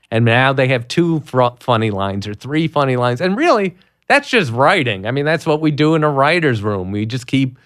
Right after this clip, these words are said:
throwing out lines till we find something that sticks. It's just another kind of writing, but that's, that is not improv. It's a writing process.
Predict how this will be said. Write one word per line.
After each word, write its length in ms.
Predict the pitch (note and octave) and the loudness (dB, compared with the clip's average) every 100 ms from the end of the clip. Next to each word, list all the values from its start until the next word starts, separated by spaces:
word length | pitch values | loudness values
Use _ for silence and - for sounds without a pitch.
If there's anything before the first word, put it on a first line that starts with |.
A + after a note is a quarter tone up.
| _ _ - | _ _ -10
throwing 460 | A2+ C3 D3+ D3 | 2 4 4 4
out 240 | C#3 C#3 B2 | 2 0 0
lines 540 | B2 B2 B2+ C#3 C3 | 0 2 0 -2 -4
till 180 | C3 A#2+ | -4 -2
we 140 | A#2+ | -2
find 400 | A#2+ A#2 A#2+ A#2+ | -2 0 0 0
something 460 | B2 A#2 A#2+ A#2+ A#2 | -2 -2 -2 -2 0
that 200 | A#2 A#2 | -2 -4
sticks. 460 | - D#3+ C#3 - A2+ | -4 0 0 -2 -10
It's 140 | G#2 | -8
just 160 | C3 D3+ | -4 0
another 440 | D3 D#3+ F#3+ D#3+ | 4 4 4 2
kind 320 | D3 E3 D3+ | 0 -2 0
of 80 | B2+ | 0
writing, 420 | B2 D3 C3+ A#2 | 2 2 0 -2
but 120 | A2 A2 | -4 0
that's, 340 | C3 C#3 - _ _ _ _ _ _ | 0 0 -6 _ _ _ _ _ _
that 200 | B2 C#3+ | 0 2
is 200 | E3+ D3 | 2 2
not 240 | D#3+ E3 D#3 | 2 4 2
improv. 580 | D#3+ D#3+ C#3 G#2 G2 G#2+ | 0 -2 -2 0 0 -4
It's 160 | A2 | -2
a 80 | A2 | -4
writing 540 | F#2+ G#2 C3 C3+ B2 | 0 0 2 0 -2
process. 800 | G2+ B2 B2+ A#2+ A2 G2+ F2+ - | 0 0 0 0 -2 -4 -6 -12